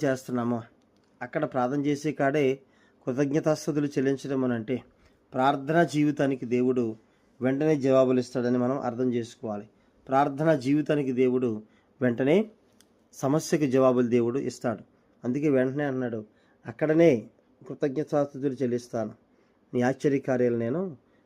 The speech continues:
వివరిస్తాను." బలిపీఠం వద్ద లేదా ప్రార్థనలోనే లేదా దేవునికి సంబంధించినటువంటి మందిరాల్లో అక్కడ మనం ఏం చేయాలా? ఆయన గురించినటువంటి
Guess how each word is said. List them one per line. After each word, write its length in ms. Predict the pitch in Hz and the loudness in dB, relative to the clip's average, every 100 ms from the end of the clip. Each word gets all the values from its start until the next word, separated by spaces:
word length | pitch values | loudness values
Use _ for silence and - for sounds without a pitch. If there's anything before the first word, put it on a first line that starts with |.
| _ | _
వివరిస్తాను." 840 | - 120 117 117 - 107 110 - 143 | -8 -6 -6 -8 -8 -8 -8 -16 -8
బలిపీఠం 540 | 120 135 127 139 131 | -2 0 0 0 0
వద్ద 200 | 127 107 | -2 -2
లేదా 720 | 107 - _ _ _ _ 131 135 | -8 -10 _ _ _ _ -2 0
ప్రార్థనలోనే 840 | - 127 131 123 139 135 127 120 - _ _ _ _ - | 0 0 0 0 2 4 4 0 -4 _ _ _ _ -2
లేదా 200 | 139 147 | 2 4
దేవునికి 420 | 120 139 147 135 | 4 4 4 0
సంబంధించినటువంటి 800 | 143 135 135 131 131 123 127 120 | -2 -2 0 -2 -4 -4 -4 -4
మందిరాల్లో 720 | 120 123 135 131 127 123 110 110 _ _ _ _ - | -2 0 2 2 2 0 -2 -10 _ _ _ _ -20
అక్కడ 200 | 113 120 | -14 -10
మనం 160 | 113 | -8
ఏం 160 | 117 117 | -6 -8
చేయాలా? 360 | 117 117 117 165 _ _ _ _ _ - | -8 -8 -8 -12 _ _ _ _ _ -6
ఆయన 200 | 123 123 | -2 0
గురించినటువంటి 920 | 135 151 - 151 135 131 123 117 110 | 0 -2 -2 -4 0 0 2 0 -2